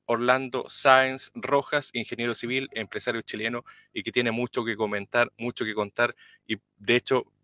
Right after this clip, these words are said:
por eso es, es este libro, esta segunda parte, por así decirlo, son aventuras,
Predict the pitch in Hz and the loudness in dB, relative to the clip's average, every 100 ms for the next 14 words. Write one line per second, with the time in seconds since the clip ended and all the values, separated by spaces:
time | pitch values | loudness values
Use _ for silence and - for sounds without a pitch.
0 | _ 110 113 127 117 117 - - _ 101 | _ 2 4 4 2 0 -4 -18 _ -6
1 | 107 - 104 117 147 139 104 - - 110 | -6 -8 -4 0 2 2 0 -4 -4 -6
2 | - 113 117 110 120 120 117 107 - 113 | -4 -4 -4 0 0 0 -2 -2 -4 -8
3 | 117 117 - - _ _ _ 120 117 117 | -8 -10 -12 -20 _ _ _ 2 4 2
4 | - 139 117 - | 0 2 2 -2